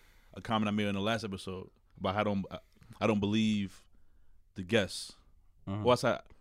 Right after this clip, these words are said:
Speaker 1: I don't know who to believe on the show anymore. That's what I said. People are kinda mad about that. So I w-, wanna apologize to Pastor Benny and, uh, Camo, Cano?
Speaker 2: Oh, Cano.
Speaker 1: Cano.
Speaker 2: Cano.
Speaker 1: Cano. Cano. You know what I'm saying? If they felt any kind of way about that comment.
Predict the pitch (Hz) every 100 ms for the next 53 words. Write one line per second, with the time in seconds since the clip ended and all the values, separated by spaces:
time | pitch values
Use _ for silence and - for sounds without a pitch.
0 | - - 123 117 131 113 113 95 90 98
1 | 92 87 82 92 104 98 - 82 - _
2 | - - - - - 98 92 98 92 104
3 | 107 101 110 104 - - _ - 107 104
4 | 110 110 107 107 120 117 113 107 98 -
5 | 110 98 - - - - - - 127 107
6 | - 98 110 107 107 - 95 95 92 87
7 | 92 - - - - 117 107 113 214 -
8 | 127 139 233 - _ - - - - 110
9 | 101 90 - 123 117 95 139 104 92 131
10 | 123 90 - 120 104 85 98 101 107 104
11 | 113 110 104 104 - 110 101 104 95 107
12 | 104 98 104 - 113 120